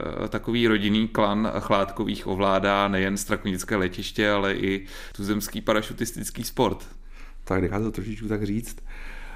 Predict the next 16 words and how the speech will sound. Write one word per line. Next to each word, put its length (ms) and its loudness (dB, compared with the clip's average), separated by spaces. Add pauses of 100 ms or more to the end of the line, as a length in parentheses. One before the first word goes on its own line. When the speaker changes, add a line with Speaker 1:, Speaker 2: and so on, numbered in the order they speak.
Speaker 2:
Eh, 300 2
díky 400 6
mojí 300 10
ženě, 280 8
která 320 6
se 520 4
tomu 360 2
dost 500 0
intenzivně 340 4
věnuje, 560 6
se 160 -2
nám 140 2
podařilo 440 2
prostě 320 -2
sehnat 300 0
spoustu 840 0